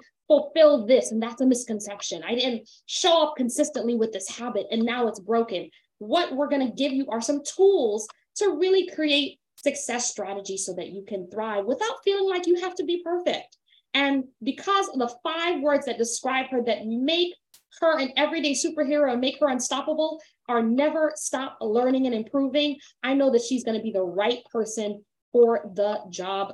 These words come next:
today. So I wanna make sure that we have a chance to tune in and tune up to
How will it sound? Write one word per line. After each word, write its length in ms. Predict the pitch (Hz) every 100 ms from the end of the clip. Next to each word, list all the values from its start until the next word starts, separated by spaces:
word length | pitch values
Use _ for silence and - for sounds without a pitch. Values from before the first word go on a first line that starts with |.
| -
today. 680 | - 233 226 175 175 127 - _ _ -
So 540 | - 381 330 294 - _ _ _ _ _ _ -
I 120 | 302
wanna 200 | 392 392
make 140 | 349
sure 120 | -
that 120 | 269 233
we 80 | 247
have 160 | 254
a 60 | 240
chance 300 | - 240 226
to 140 | 220
tune 400 | - - 415 427
in 380 | 302 233 226 226 _ _
and 220 | 277 254
tune 380 | 247 - 381 392 381
up 240 | 254 - - _ _ - -
to 420 | 370 359 349